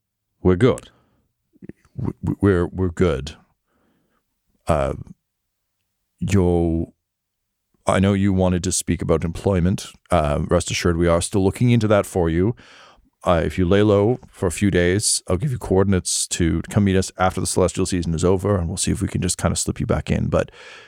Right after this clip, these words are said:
Speaker 2: that was a rather, um, public execution, um, that we, we'd, we'd hoped that the suspicion wouldn't immediately go toward, uh, murder, but with the second vehicle, did you do that?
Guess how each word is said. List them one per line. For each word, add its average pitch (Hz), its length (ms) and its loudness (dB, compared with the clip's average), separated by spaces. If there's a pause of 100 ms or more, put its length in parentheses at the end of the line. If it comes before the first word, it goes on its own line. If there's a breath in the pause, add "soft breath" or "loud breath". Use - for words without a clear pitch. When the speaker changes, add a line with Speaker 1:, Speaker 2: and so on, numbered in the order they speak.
(220 loud breath)
Speaker 2:
that 101 200 2
was 110 140 0
a 110 60 4
rather, 107 520 2
um, 80 440 -2 (1400 soft breath)
public 110 500 0 (920)
execution, 87 760 -2 (100)
um, 76 720 0
that - 280 -6
we, 85 140 0
we'd, - 320 -4
we'd 92 140 0
hoped - 300 0
that 92 120 -4
the 87 300 2
suspicion 98 580 0
wouldn't 85 400 -2 (400 soft breath)
immediately 113 920 2
go 87 320 2
toward, 80 600 0
uh, 71 380 0 (640 soft breath)
murder, 107 400 4
but 92 200 -2
with 98 200 -2
the 92 80 -2
second 143 480 2
vehicle, 95 340 0
did 98 180 -4
you 135 100 4
do 202 140 2
that? 233 300 0